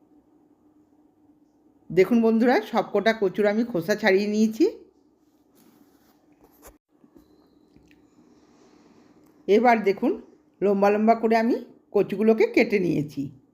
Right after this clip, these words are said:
এর আগে আমি ডুমো ডুমো করে কেটে আপনাদের কচুর তরকারি দেখিয়েছিলাম। এটা নতুন ধরনের তরকারি করছি। দেখুন,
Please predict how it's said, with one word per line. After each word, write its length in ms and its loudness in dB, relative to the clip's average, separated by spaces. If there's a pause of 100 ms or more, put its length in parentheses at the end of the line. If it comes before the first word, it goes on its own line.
(1160)
এর 160 4
আগে 220 4
আমি 220 2
ডুমো 220 2
ডুমো 240 2
করে 180 2
কেটে 320 0 (460)
আপনাদের 400 0
কচুর 340 0
তরকারি 360 2
দেখিয়েছিলাম। 600 0 (580)
এটা 320 2
নতুন 420 0
ধরনের 400 2 (540)
তরকারি 380 2
করছি। 340 0 (560)
দেখুন, 300 0